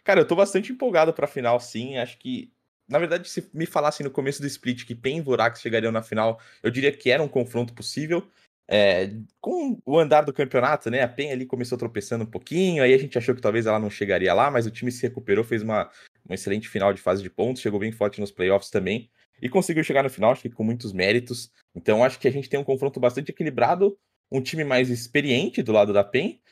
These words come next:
e um time um pouquinho, não tão novato, mas com não tantas experiências em finais, em ca-, em títulos, em campeonatos, é, do lado da Vorax, mas acho que um confronto extremamente equilibrado em todas as rotas e que acho que pode ser um jogo bem legal pra gente ficar de olho.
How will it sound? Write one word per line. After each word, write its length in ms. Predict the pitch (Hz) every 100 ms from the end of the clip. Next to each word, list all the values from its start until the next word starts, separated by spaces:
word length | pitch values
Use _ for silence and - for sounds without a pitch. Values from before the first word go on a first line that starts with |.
| -
e 80 | 139
um 80 | 131
time 180 | 139
um 80 | 135
pouquinho, 640 | 131 120 131 127 101 90 _ _ _
não 80 | -
tão 140 | 214
novato, 520 | 175 127 127 269 -
mas 160 | 104 -
com 120 | -
não 120 | 143
tantas 200 | 151 131
experiências 400 | - 120 117 113
em 80 | 107
finais, 520 | - 87 147 147 101
em 120 | 98
ca-, 180 | 95 107
em 140 | 82 95
títulos, 460 | - 123 123 98
em 40 | 101
campeonatos, 800 | 104 98 95 117 - 127 - _ _ _ _
é, 200 | - 87
do 80 | 87
lado 220 | 92 90
da 60 | 95
Vorax, 400 | 107 107 107 -
mas 120 | 117
acho 160 | 120 117
que 80 | 123
um 60 |
confronto 340 | 113 117 123 120
extremamente 460 | - 135 131 127
equilibrado 640 | 120 131 127 104 110 123 117
em 80 |
todas 260 | 110 120 135
as 200 | 131 -
rotas 400 | 104 117 131 123
e 80 | 110
que 120 | -
acho 160 | 107 -
que 80 |
pode 240 | - 110 107
ser 200 | - 107
um 180 | 123 107
jogo 220 | 113 113
bem 220 | 95 117
legal 260 | 151 117 117
pra 80 | 117
gente 140 | 117
ficar 180 | - 120
de 100 | 104
olho. 160 | 80